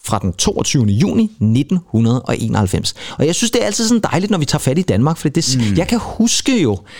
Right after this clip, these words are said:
Speaker 2: Mm.
Speaker 1: at de her singler var store, og de blev spillet i radioen og alle de der ting og sager. Men spørgsmålet er så egentlig, kan du huske det?
Speaker 2: Mm.
Speaker 1: Mm.
Speaker 2: Sommeren enoghalvfems.
Speaker 1: Sommeren enoghalvfems, ja. Jeg er sikker på, at du kan huske nummer fem i hvert fald, fordi det er en af dine store favoritter.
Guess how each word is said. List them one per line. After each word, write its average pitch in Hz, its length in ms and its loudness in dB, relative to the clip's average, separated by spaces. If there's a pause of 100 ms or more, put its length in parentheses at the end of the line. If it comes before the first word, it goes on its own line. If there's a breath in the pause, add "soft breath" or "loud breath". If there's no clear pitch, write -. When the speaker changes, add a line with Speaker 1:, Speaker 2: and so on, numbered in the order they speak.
(100)
Speaker 2:
Mm. 90 240 0
Speaker 1:
at 120 120 2
de 147 60 2
her 147 100 2
singler 120 340 0
var 95 100 -2
store, 98 320 0
og 101 40 0
de 117 60 0
blev 170 100 0
spillet 165 280 0
i 139 40 0
radioen 95 420 0
og 80 60 0
alle 110 100 2
de 120 60 0
der 98 100 2
ting 92 140 -2
og 87 60 0
sager. 80 120 0
Men 104 80 2
spørgsmålet 262 460 0
er 233 60 0
så 226 120 0
egentlig, 202 360 2 (340)
kan 233 200 -2
du 196 160 2
huske 247 400 2
det? - 320 0
Speaker 2:
Mm. 110 60 0
Speaker 1:
Mm. 143 640 2 (680 loud breath)
Speaker 2:
Sommeren 151 640 -2
enoghalvfems. 117 680 -2
Speaker 1:
Sommeren 165 320 2
enoghalvfems, 131 460 0
ja. 73 100 -2 (140)
Jeg 165 100 2
er 190 40 -2
sikker 247 340 0
på, 240 80 0
at 214 60 2
du 220 40 -2
kan 214 120 0
huske 196 200 2
nummer 175 140 0
fem - 240 -2
i - 20 0
hvert 92 200 -2
fald, 98 140 0
fordi 135 220 0
det 226 300 0
er 190 60 0
en 165 420 2
af 147 100 0 (120)
dine 113 220 2
store 101 360 0
favoritter. - 580 -4